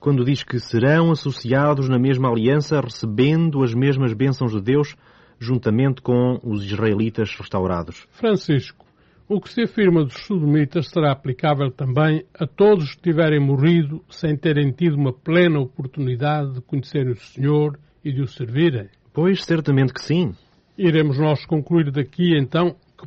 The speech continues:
Speaker 2: pouco importará a maneira como cada um vive a sua vida agora, uma vez que, de uma maneira ou de outra,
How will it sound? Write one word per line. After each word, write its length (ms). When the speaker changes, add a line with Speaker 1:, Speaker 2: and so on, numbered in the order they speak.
Speaker 2:
pouco 300
importará 580
a 40
maneira 400
como 280
cada 240
um 140
vive 380
a 40
sua 280
vida 280
agora, 520
uma 220
vez 300
que, 200
de 140
uma 160
maneira 340
ou 60
de 100
outra, 360